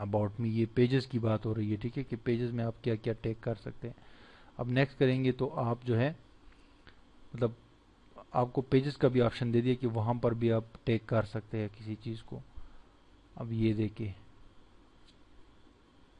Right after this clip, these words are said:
इसमें ये पॉपअप को मैं हटा के इसको भी मैं, अ, as a social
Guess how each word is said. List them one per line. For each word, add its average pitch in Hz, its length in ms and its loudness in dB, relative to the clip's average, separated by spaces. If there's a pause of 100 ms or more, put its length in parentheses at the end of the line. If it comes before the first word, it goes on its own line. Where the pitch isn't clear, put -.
(2750)
इसमें 120 320 -4
ये 113 480 0 (520)
पॉपअप 113 320 0 (100)
को 127 60 -6
मैं 117 140 -2
हटा 110 240 -2
के 135 220 -4 (520)
इसको - 260 -4
भी 135 120 0
मैं, 127 240 2
अ, - 420 -2
as 117 160 2
a - 100 -6
social 127 240 0